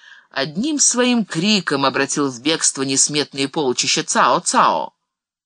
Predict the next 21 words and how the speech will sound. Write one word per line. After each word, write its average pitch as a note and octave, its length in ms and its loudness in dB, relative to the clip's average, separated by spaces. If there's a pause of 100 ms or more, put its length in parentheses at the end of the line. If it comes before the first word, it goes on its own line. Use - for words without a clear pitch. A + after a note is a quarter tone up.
(200)
Думаю, C#3+ 480 -4
что E3 180 -4
нам D#3 180 -2
следует D3+ 520 -2
держать C#3+ 520 -2
оборону, C#3+ 760 0 (420)
а B2+ 140 -2
из A#2+ 260 -2
города F#3 500 0
не B2+ 220 -4
выходить. G3+ 840 -8 (560)
У C#3 200 0
Джан C4+ 440 0
Фэя C4+ 520 2
провианта A#3 720 0
мало, C3 560 2 (360)
и D3+ 240 -2
самое G#3+ 400 2
большее C4 500 2
через C#4+ 360 2
месяц C3+ 500 0